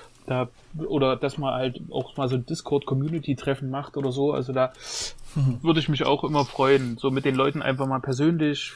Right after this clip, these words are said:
Speaker 1: äh,
Speaker 2: Mhm.
Speaker 1: von, von Angesicht zu Angesicht so ein bisschen zu quatschen und wenn hier das Wetter mitmacht, dann mal einfach sich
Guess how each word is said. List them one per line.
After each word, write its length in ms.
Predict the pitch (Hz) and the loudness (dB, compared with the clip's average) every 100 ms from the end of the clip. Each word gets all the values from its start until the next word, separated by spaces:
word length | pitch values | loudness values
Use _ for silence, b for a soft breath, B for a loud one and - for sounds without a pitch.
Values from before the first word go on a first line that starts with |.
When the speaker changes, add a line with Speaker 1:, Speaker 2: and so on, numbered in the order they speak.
| - | -12
Speaker 1:
äh, 40 | - | -6
Speaker 2:
Mhm. 280 | 147 143 131 | 0 2 2
Speaker 1:
von, 160 | 127 | 0
von 220 | 135 143 135 | -4 -4 -2
Angesicht 400 | 151 151 151 - | -2 -2 -2 -2
zu 80 | |
Angesicht 460 | 143 151 147 147 139 | -2 -2 -2 -4 -4
so 100 | 147 | -4
ein 60 | 143 | -4
bisschen 280 | 156 - 143 | -4 -6 -6
zu 100 | 139 | -6
quatschen 540 | - 131 - - 139 | -4 -4 -4 -4 -4
und 160 | 139 131 | -4 -2
wenn 120 | 139 | -2
hier 100 | 143 | -2
das 140 | 139 - | -2 -2
Wetter 200 | - 143 | -2 -2
mitmacht, 500 | 139 143 139 135 143 | -2 -2 -2 -2 -2
dann 80 | 135 | -2
mal 140 | 135 | -2
einfach 380 | 120 139 - 131 | -2 -4 -8 -8
sich 220 | 139 | -8